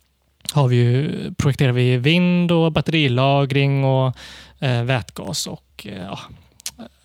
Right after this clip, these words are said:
annat, solparker till exempel. Och då behöver vi ju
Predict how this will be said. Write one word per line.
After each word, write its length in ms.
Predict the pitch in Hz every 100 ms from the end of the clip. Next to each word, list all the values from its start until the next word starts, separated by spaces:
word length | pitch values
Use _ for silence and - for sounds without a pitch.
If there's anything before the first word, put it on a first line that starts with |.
| -
annat, 680 | - 147 120 120 - - - 208
solparker 840 | - 156 120 110 - - 127 156
till 120 | 139 131
exempel. 380 | 131 117 131
Och 80 | 139
då 100 | 143
behöver 260 | 147 185 185
vi 100 | 156
ju 220 | 143